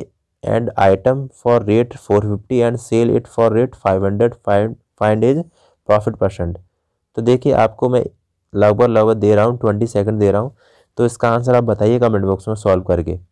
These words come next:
ठीक है। मैं देखता हूँ आप कितने लोग कर सकते हैं इसका आंसर दिए, ठीक है। आंसर कैसे देना है, आंसर देना है आपको पूरा जो भी है, एबीसी करके नहीं, आपका इसमें से कोई भी आंसर दोगे, जैसे अगर ए सही है तो नाइन पॉइंट ज़ीरो नाइन परसेंट ऐसे लिखोगे,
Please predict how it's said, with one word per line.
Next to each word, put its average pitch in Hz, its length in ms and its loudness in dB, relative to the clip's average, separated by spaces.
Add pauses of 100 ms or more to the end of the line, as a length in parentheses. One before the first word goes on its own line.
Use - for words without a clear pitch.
(220)
ठीक 113 140 -4
है। 98 120 -8 (400)
मैं 104 120 -2
देखता 113 280 0
हूँ 131 100 2
आप 123 180 -2
कितने 120 260 -6
लोग 117 220 -2
कर 113 100 0
सकते 110 280 -6
हैं 110 80 -2
इसका 117 260 -2
आंसर 110 180 -2
दिए, 113 280 -2
ठीक - 420 -8
है। 107 160 -2
आंसर 113 280 0
कैसे 123 240 0
देना 120 240 0
है, 156 140 -8 (800)
आंसर 107 280 0
देना 113 260 0
है 135 120 2
आपको 123 300 0
पूरा 123 400 0 (320)
जो 107 200 2
भी 113 160 2
है, 120 140 4
एबीसी 120 420 0
करके 113 300 0
नहीं, 151 260 -4 (400)
आपका 101 260 0
इसमें 107 300 -2
से 110 120 -6
कोई 107 220 0
भी 104 80 0
आंसर 104 220 0
दोगे, 101 400 -2
जैसे 107 260 0
अगर 104 760 2
ए 113 160 2
सही 110 240 0
है 120 60 0
तो 117 80 0
नाइन 107 260 -2
पॉइंट 110 140 -2
ज़ीरो 101 140 0
नाइन 104 220 -2
परसेंट 101 320 -4
ऐसे 98 140 -2
लिखोगे, 95 420 -4